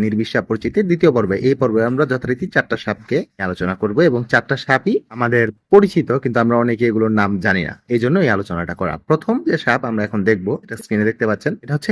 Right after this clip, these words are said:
হেলে সাপ। হেলে সাপ অনেকটা ধোড়া সাপের মতোই দেখতে হয় এবং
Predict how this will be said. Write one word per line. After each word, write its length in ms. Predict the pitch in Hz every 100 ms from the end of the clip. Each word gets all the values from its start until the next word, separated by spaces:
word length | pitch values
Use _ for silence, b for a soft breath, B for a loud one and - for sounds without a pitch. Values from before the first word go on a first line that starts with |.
| 160
হেলে 200 | 120 110 -
সাপ। 140 | 80 139
হেলে 160 | 160 202
সাপ 200 | 151 127 - _ _ - _ -
অনেকটা 260 | 190 220 226 156
ধোড়া 180 | 123 123
সাপের 240 | 139 127 143
মতোই 220 | 147 170 165
দেখতে 180 | 175 185 185
হয় 140 | 415 -
এবং 180 | 123 123